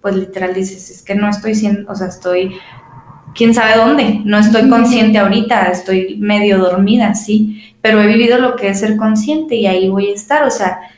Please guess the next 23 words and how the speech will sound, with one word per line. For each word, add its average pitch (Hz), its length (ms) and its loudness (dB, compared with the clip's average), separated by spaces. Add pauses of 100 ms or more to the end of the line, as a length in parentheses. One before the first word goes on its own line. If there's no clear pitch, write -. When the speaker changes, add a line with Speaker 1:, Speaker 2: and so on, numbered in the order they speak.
(180)
Speaker 1:
siempre, 220 800 2
siempre 214 340 0
va 220 100 2
a 214 80 2
estar 214 220 0
ese 214 200 4
mundo 214 260 6
ahí 202 200 0
para 202 200 -4
mí. 220 280 0
Entonces - 400 -6
tener 196 260 0
esa 233 240 -4
paciencia 240 580 0
y 220 120 0
decir, 196 320 -8 (340)
"Soy 220 280 0
humano, 254 560 2
pero 262 340 2
decido 208 440 0
yo 226 480 0 (640)
buscar 208 760 0
esa, 202 720 0